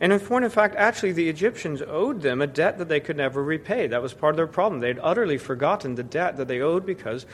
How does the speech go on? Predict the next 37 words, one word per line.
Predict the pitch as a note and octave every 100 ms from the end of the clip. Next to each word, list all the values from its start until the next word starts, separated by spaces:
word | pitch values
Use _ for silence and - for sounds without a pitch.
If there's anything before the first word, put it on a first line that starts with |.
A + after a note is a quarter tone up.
| - -
of | A3+
Joseph. | G#3+ C4+ C#4+ - A#2+
They | A2+ A3
would | C#4 F3
have | C#3+
all | C#3+
been | D#3+ D#3
reduced | D3 C#3 D3+ G#3 -
to | C#3+
utter | D3+ D3
poverty | D3 C3 C3 E3 - F#3+
and | C#3
nothing, | D3 G#3 A#3+ - - -
just | G3 G3
like | G#3 G3+
all | G#3
the | G#3
other | G#3+ A3
nations | G#3+ A#3 B3 A#3
around, | A3+ A#3+ C4 C#3+
except | C#3+ - - C4 B3 - - - - - - - - -
God | - F3 F#3
had | F3+
sent | F3 - C3+
Joseph | D3+ E3+ A3 - G2 - - - - - - - -
to | - C3
do | D#3+
this | F3+ D3
great | D3 E3 D3
work | B2 F3 E3+
by | - C3
which | C3+ D3+ -
they, | C#3+ D#3
they | - - C#3 D#3
came | D#3 - F#3 C4
to | - B2
such | - A2 - -